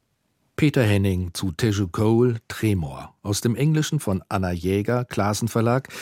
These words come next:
zweihundertachtundachtzig Seiten, vierundzwanzig Euro. In Großstädten kann man das Phänomen immer öfter beobachten. Frauen brechen, offiziell oder inoffiziell,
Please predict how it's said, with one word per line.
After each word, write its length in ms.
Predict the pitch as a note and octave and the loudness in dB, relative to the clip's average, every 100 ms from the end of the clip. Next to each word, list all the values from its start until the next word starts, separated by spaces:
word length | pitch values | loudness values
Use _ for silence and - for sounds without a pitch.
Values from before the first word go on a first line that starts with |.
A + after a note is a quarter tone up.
| - - | -14 -10
zweihundertachtundachtzig 1400 | - B2 D3+ D3+ D#3 C3+ A2 G#2+ - G#2+ A2 G2+ - F#2+ | -4 0 2 2 0 0 0 -2 0 -2 0 -4 -4 -4
Seiten, 420 | - G2+ G2+ G#2 G2 | -2 -2 0 -2 -4
vierundzwanzig 1080 | - C3+ G#2 A2 - E2+ E2 - G#2 - - | -2 -2 0 -4 -4 -4 -4 -4 -4 -6 -10
Euro. 460 | G2 F#2 E2+ D2 D#2+ _ _ _ _ - - - - - _ | -6 -4 -6 -10 -16 _ _ _ _ -20 -20 -20 -20 -20 _
In 220 | - D3 C3+ | 0 0 0
Großstädten 580 | F3 G#3 - G2+ G2+ | 0 -2 0 -2 -2
kann 140 | G2+ A#2+ | 0 2
man 120 | B2+ | 2
das 140 | A#2+ | 0
Phänomen 560 | - C3 A#2+ G#2+ G#2+ A2 | 0 0 2 2 2 0
immer 340 | A2 G#2 G2+ - | 2 2 0 0
öfter 380 | F#2+ - F#2+ E2+ | -4 -2 -4 -4
beobachten. 640 | F#2 F2+ F2+ E2 - E2 | -2 -2 -4 -6 -8 -6
Frauen 520 | F2+ G#2 D3 F3 E3 - | -4 0 0 0 -2 -4
brechen, 540 | - A2+ - C#3+ D3+ | -4 -2 -2 -4 -2
offiziell 640 | G2 G2 F2+ - G#2 A#2+ G2+ | -4 -4 -4 -2 0 0 -2
oder 360 | F#2 E2+ D#2+ | -4 -6 -4
inoffiziell, 680 | A2+ A2 A2 A2+ - A2+ A#2+ | 0 0 0 -2 0 2 2